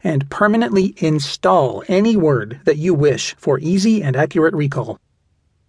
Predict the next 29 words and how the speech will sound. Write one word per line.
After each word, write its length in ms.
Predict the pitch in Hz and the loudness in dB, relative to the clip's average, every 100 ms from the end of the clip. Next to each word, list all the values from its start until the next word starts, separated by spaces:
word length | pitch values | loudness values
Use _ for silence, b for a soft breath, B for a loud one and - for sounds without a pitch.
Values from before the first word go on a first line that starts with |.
| _ _ - | _ _ -2
To 140 | 180 | 2
this 200 | 170 165 | 4 4
end, 280 | 156 165 180 | 4 4 4
I 80 | 135 | 2
have 200 | 143 131 | 2 2
written 220 | 165 180 | 0 2
this 160 | 175 - | 0 2
book 280 | 147 165 | 0 0
primarily 520 | - 160 160 180 135 135 | -2 -2 2 2 2 0
for 160 | 147 | 0
those 280 | 139 160 139 | 2 4 2
Greek 280 | 135 170 190 | 0 -2 0
learners 400 | 151 139 143 143 _ _ _ | 0 2 0 -2 _ _ _
who 160 | - 190 | 0 2
have 260 | 180 170 127 | 2 0 0
the 80 | |
burning 440 | 117 117 160 196 190 | -4 2 2 4 2
desire 460 | 160 151 156 113 | 2 2 2 0
to 120 | 104 135 | -2 -2
learn 260 | 131 165 | 2 2
a 60 | 143 | 2
word 300 | 131 147 139 | 2 2 2
once 500 | 123 139 190 - - _ _ _ | 2 2 0 -2 -10 _ _ _
and 160 | - 139 | -2 -2
recall 380 | 120 - 160 190 | -2 0 2 4
its 160 | 202 | 2
sound 340 | - 175 185 190 | 0 2 2 2
and 140 | 180 | 2
meaning 360 | 151 135 135 | 2 2 0